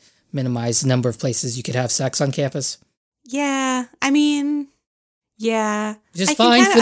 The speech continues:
Speaker 1: the
Speaker 2: underst-
Speaker 1: student center, you know,
Speaker 2: Yeah.
Speaker 1: but, uh, not somewhere where you have to work.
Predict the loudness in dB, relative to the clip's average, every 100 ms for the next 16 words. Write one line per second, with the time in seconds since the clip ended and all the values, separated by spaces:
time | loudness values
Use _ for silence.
0 | 6 6 8 6 6 4 4 2 -2 -4
1 | _ _ _ _ _ _ _ _ _ _
2 | _ -4 0 2 2 2 0 -2 -6 -12
3 | _ _ _ _ _ -10 -10 _ _ _
4 | _ _ -14 -14 -12 0 0 0 0 2
5 | 2 2 2 2 0 -2 -8 0 2 2
6 | -2